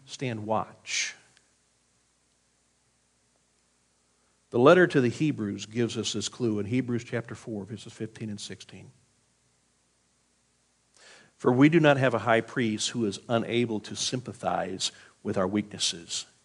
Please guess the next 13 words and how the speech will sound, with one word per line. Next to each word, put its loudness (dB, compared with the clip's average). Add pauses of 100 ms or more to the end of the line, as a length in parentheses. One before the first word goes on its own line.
(280)
but 10
one 8
who 10
in 6
every 4
respect 2
has 2
been 0
tempted 0
as -4
we 2
are, -2 (280)
yet 4